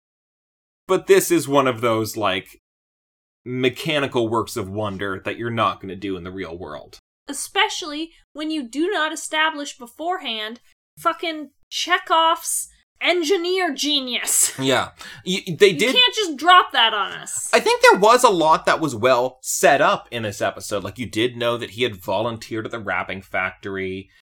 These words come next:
Speaker 1: Y-, you saw him at the archaeological dig. But yeah, that was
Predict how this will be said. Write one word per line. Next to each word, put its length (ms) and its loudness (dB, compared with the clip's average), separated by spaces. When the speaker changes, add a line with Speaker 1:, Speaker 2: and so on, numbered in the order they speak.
Speaker 1:
Y-, 180 -12
you 140 -10
saw 300 0
him 180 -6
at 100 -6
the 80 0
archaeological 640 -2
dig. 520 -6
But 240 0
yeah, 260 -2
that 220 4
was 640 2